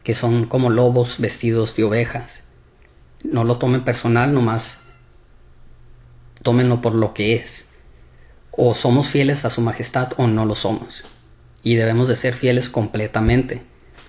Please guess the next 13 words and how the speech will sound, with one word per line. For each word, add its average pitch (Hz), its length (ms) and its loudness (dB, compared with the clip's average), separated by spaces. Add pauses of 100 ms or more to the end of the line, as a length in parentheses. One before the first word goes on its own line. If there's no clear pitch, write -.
(1500)
Estos 127 460 0
quienes 117 220 2
pueden 120 200 2
salir 117 300 2
a 120 40 6
la 120 120 2
guerra 120 320 0
pueden 120 180 2
ser 120 220 -2
mujeres, 120 480 0
pueden 123 240 2
ser 123 220 0
niños. 123 600 2